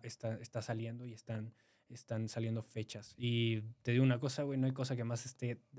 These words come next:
disfrutando más que salir de viaje por mi música y cantar y, y, eh,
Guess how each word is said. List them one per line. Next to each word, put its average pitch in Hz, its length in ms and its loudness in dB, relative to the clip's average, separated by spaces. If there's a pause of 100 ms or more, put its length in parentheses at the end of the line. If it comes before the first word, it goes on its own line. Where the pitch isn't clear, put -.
disfrutando 120 640 -4
más 127 180 -4
que - 100 -8
salir 113 280 -8
de 113 100 -10
viaje 110 280 -8
por 107 200 -10
mi 104 100 -14
música 113 440 -12
y 113 40 -14
cantar 107 380 -8
y, 107 220 -14 (460)
y, 107 260 -14
eh, 113 160 -14